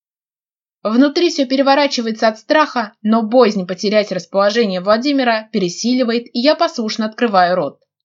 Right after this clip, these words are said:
На этот раз Владимир делает все более аккуратно, без лишней жестокости и не так нервно, как до этого. Я очень благодарна ему за это.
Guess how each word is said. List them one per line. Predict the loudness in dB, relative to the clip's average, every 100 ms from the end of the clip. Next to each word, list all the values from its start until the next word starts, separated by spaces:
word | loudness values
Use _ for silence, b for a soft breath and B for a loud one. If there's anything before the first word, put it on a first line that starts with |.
| _ _ _ _ _ _ _ _ _ _ _ _
На | -4 -2 2
этот | 0 0 0
раз | 0 0
Владимир | -2 0 0 0
делает | -2 -2 -4 -6
все | -6
более | -2 2 4 2
аккуратно, | -2 0 0 0 -6 -14 _ -6
без | -4
лишней | 0 0 0 -4
жестокости | -6 -6 -4 -4 -6 -10 -12 -12 -8
и | 0
не | 0 2
так | -2 -2
нервно, | -4 -2 -2 -2 -2
как | -4 -2
до | 0
этого. | 2 0 -4 -12 -14 _ _ _ _ _ _ _ _ _ _ _ _ _
Я | 0 2 2
очень | 0 -2
благодарна | 0 2 2 2 0 -2
ему | -6 -4
за | 0
это. | 2 2 -2 -10